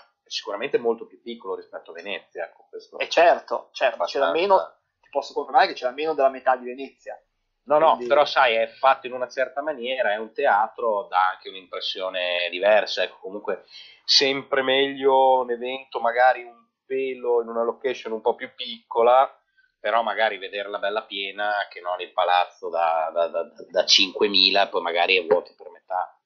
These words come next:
Speaker 2: Sì, sì, la verità è che se a Cesena si presentavano cento persone in più, stavano fuori.
Speaker 1: Eh, <laughs> esatto.
Speaker 2: <laughs> Cioè,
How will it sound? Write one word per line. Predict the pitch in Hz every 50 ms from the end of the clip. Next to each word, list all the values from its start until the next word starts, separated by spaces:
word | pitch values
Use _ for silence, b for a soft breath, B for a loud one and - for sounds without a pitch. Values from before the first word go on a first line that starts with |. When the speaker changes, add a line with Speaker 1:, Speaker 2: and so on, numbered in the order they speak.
| _ _ _ _ _ -
Speaker 2:
Sì, | - - 269 285 240 170 135
sì, | - - - 320
la | 277 277
verità | - - - - 370 -
è |
che | - - 196
se | - - - 190
a | 190 -
Cesena | - 165 151 147 165 160 160
si | - - - _
presentavano | _ 147 139 143 147 147 151 151 156 151 147 147 143 143 143 143 135
cento | - - 160 160 - 160 160
persone | 160 147 147 - 151 147
in | 143
più, | 139 - 247
stavano | - - 254 185 127 120 117 _
fuori. | - 139 139 - - _ _ _ _ _ -
Speaker 1:
Eh, | 131 135 143
<laughs> | - -
esatto. | - - - - - - 233 - - - -
Speaker 2:
<laughs> | 220 208 - 220 208 - 160 151 - _ 147 143 -
Cioè, | - 214 196